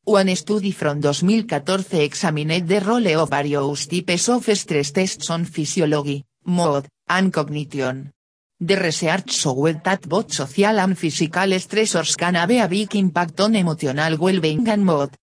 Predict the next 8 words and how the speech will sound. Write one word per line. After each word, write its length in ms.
With 320
the 120
many 360
other 280
emotional 600
signs 420
of 140
stress, 460